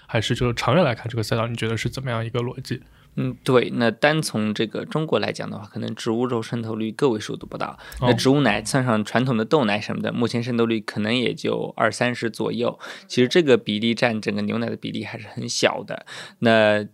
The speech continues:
Speaker 2: 就，就像之前的这个所谓的这个网购跟实体经济的这样一个渗透也，
Speaker 1: 比例啊。
Speaker 2: 也好，也没有说谁完全打-，打败谁，最后会达到一个平衡。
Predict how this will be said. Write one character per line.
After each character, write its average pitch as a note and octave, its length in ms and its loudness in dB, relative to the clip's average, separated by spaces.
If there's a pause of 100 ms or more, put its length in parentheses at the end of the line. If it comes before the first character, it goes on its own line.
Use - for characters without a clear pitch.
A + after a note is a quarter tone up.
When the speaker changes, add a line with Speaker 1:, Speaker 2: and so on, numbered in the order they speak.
(120)
Speaker 2:
就， B2 140 2
就 C3 180 6
像 A#2 340 4
之 - 120 -2
前 G#2+ 140 0
的 G#2 80 2
这 G#2 140 -2
个 G#2 100 2
所 A2 200 -4
谓 A2 100 2
的 A2+ 100 0
这 A2+ 100 -6
个 A2+ 140 0
网 G#2 260 6
购 B2 220 6
跟 C3 160 2
实 - 180 0
体 A#2+ 200 0
经 A#2 180 0
济 A2+ 140 0
的 G#2 100 2
这 G2+ 100 0
样 G#2+ 160 2
一 G#2+ 60 -4
个 G#2+ 260 0 (280)
渗 C3 200 4
透 A#2 140 8
也， G#2+ 140 8
Speaker 1:
比 G#2+ 60 2
例 A#2+ 140 4
啊。 G#2+ 140 4
Speaker 2:
也 G#2+ 140 2
好， G#2+ 160 -2
也 A2 160 6
没 B2 120 6
有 C#3+ 80 10
说 B2+ 160 4
谁 G#2+ 220 4
完 G#2+ 160 2
全 A#2 100 -2
打-， G#2+ 280 -2 (100)
打 G2 100 4
败 A2 160 4
谁， G#2 200 -2
最 C3 160 -2
后 B2 80 -2
会 A#2 80 4
达 A2 100 4
到 A2 100 6
一 A2+ 60 2
个 A2+ 60 2
平 A2 220 -4
衡。 A2 160 -6